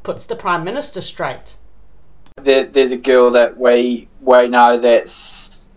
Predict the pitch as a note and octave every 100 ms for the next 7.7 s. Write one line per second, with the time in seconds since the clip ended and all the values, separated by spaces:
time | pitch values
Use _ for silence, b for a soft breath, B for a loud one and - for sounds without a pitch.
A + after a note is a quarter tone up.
0 | - B2+ A#2 B2 C3+ B2+ A#2+ C3+ C3+ C3+
1 | C3 B2 _ _ C3 B2 - - - C#3
2 | B2+ B2+ B2+ - A#2+ A#2 - _ _ -
3 | _ - A#2+ B2 B2+ B2 A#2+ - B2 A#2+
4 | A#2+ A#2 C3 C3 B2 C3 B2 _ _ _
5 | _ _ _ _ _ A#2+ A#2 C#3 A#2+ A#2
6 | B2 B2+ C#3+ D3+ C#3 A#2+ B2 A2 A2+ G#2+
7 | G#2+ A2+ A2+ A2 A#2+ A#2+ A#2